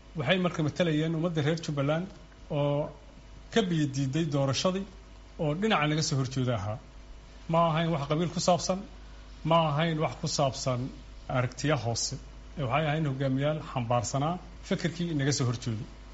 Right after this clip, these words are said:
Haddaanu heshiinay, beesha caalamka waa ugu mahad celinaynaa inay ka jawaabtay, soo dhaweysay, ku faraxday, nagu dhiirigelisay.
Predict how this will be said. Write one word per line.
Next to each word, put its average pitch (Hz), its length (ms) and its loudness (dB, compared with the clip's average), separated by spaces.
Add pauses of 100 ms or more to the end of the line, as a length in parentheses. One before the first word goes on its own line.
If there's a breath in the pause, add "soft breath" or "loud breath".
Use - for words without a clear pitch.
(140)
Haddaanu 175 380 2
heshiinay, 147 480 2 (500)
beesha 160 300 2
caalamka 147 360 2
waa 143 80 4
ugu 165 100 2
mahad 139 200 2
celinaynaa 131 500 2
inay 131 200 0 (480)
ka - 100 0
jawaabtay, 135 540 0 (440)
soo 156 240 2
dhaweysay, 156 500 2 (580)
ku 196 120 0
faraxday, 139 480 2 (380)
nagu 170 200 2
dhiirigelisay. 135 680 2